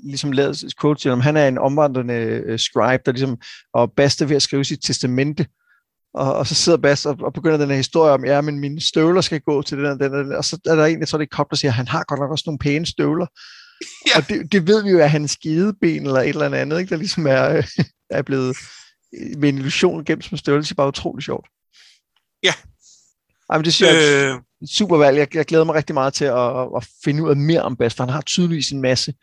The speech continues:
Speaker 1: hemmeligheder, og samtidig er han jo ikke typen, som gemmer sine hemmeligheder.
Speaker 2: Nej, det er han ikke. Øh, og det er, jeg, jeg glæder, glæder mig til det. Og så, og så en af, en af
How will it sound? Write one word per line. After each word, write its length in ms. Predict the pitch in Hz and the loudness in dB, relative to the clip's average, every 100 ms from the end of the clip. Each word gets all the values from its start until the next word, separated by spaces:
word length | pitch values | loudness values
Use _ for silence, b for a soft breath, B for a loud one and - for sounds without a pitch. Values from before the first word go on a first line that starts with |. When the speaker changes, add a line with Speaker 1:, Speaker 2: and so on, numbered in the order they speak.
| b b b - | b b b -2
Speaker 1:
hemmeligheder, 500 | 160 156 160 147 131 | 0 4 4 4 2
og 180 | - 127 | -2 -2
samtidig 440 | 175 180 - 180 | -2 -4 -2 0
er 80 | 143 | 2
han 120 | 139 | 0
jo 120 | 135 | -2
ikke 200 | 165 160 | -4 -6
typen, 440 | 165 - 165 - 156 | -8 -6 -6 -6 -6
som 240 | - 143 | -4 -6
gemmer 280 | - 190 202 | -2 -2 -2
sine 220 | - 135 | -4 -6
hemmeligheder. 380 | 123 113 110 - _ _ _ _ _ _ _ _ _ | -6 -8 -12 -16 _ _ _ _ _ _ _ _ _
Speaker 2:
Nej, 100 | 185 | -2
det 140 | 196 | 0
er 40 | 185 | -2
han 100 | 196 | 0
ikke. 260 | 175 - _ _ b b b - | -4 -6 _ _ b b b 0
Øh, 640 | 156 151 139 135 127 117 117 123 _ - | 4 6 4 4 2 -2 -6 -20 _ -4
og 100 | 139 | 0
det 120 | 165 | 2
er, 60 | 165 | 2
jeg, 220 | 170 165 180 | 0 -2 -4
jeg 180 | 190 - | -6 0
glæder, 320 | 180 185 151 | 2 2 0
glæder 120 | 180 | -6
mig 60 | 180 | -6
til 120 | 160 | -8
det. 60 | - | -4
Og 40 | - | -2
så, 100 | 226 - _ _ | -2 -2 _ _
og 80 | 185 | -4
så 140 | 202 - _ _ | -4 -8 _ _
en 140 | - 220 | -8 -4
af, 100 | 196 - _ _ _ _ | -4 -6 _ _ _ _
en 140 | 226 | -6
af 60 | 233 | -6